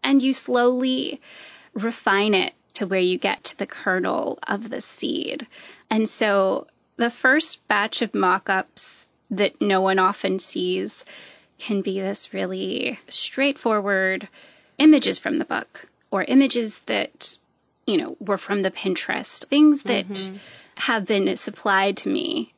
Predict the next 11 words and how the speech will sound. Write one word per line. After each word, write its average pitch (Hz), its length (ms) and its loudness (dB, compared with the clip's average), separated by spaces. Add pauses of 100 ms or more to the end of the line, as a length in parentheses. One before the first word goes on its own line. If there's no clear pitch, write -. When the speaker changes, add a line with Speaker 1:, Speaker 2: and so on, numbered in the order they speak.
(120)
Speaker 1:
And 208 200 0
then 196 360 2
through 196 340 -2
a - 20 2 (160)
lot 196 120 2
of, 196 420 0 (460)
you 269 100 2
know, 240 80 4
meditation 202 920 0
and 190 240 -4
reflection - 920 -8